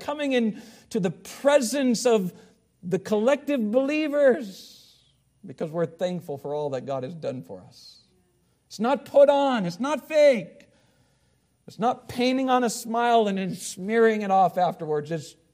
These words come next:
true and genuine. That's what this church was. It was joyful. God had just saved them. He didn't have to, but God arranged all the circumstances. These people are around. Peter is where he's at. The church is praying and God's Spirit falls.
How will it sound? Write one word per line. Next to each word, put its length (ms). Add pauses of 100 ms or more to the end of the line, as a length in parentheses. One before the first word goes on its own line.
true 460
and 180
genuine. 480
That's 260
what 180
this 160
church 300
was. 280
It 60
was 120
joyful. 680 (300)
God 160
had 120
just 380
saved 440
them. 680 (800)
He 120
didn't 380
have 340
to, 520
but 180
God 220
arranged 420
all 200
the 140
circumstances. 1120 (400)
These 240
people 460
are 80
around. 480
Peter 320
is 100
where 180
he's 220
at. 320
The 60
church 380
is 160
praying 420
and 120
God's 260
Spirit 440
falls. 480